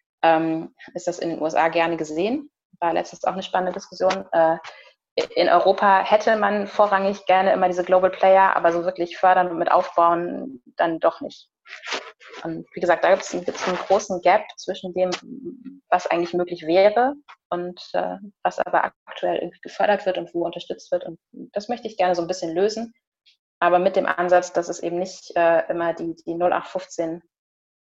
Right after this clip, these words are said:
formularkonformen Gründer sind, sondern dass es eben diverse, diverse Gründer sind und ich gerne auch, ähm, Gründer, Gründerinnen aus diversen Gruppen motivieren möchte, dann tatsächlich auch dieser Gründungsidee und, ähm, diesem, diesem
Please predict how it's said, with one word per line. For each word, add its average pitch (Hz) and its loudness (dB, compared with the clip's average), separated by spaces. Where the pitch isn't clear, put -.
formularkonformen 180 0
Gründer 185 2
sind, 175 -2
sondern 170 -4
dass 165 -4
es - -12
eben 160 -4
diverse, 160 0
diverse 160 0
Gründer 160 -2
sind 160 -6
und 170 -6
ich 165 -12
gerne 165 2
auch, 160 0
ähm, 156 -2
Gründer, 170 0
Gründerinnen 165 -2
aus 165 -2
diversen 170 -2
Gruppen 165 -6
motivieren 170 0
möchte, 156 -2
dann 156 -4
tatsächlich 156 -8
auch - -8
dieser 156 -6
Gründungsidee 151 -8
und, 151 -14
ähm, 151 -12
diesem, 156 -14
diesem 156 -18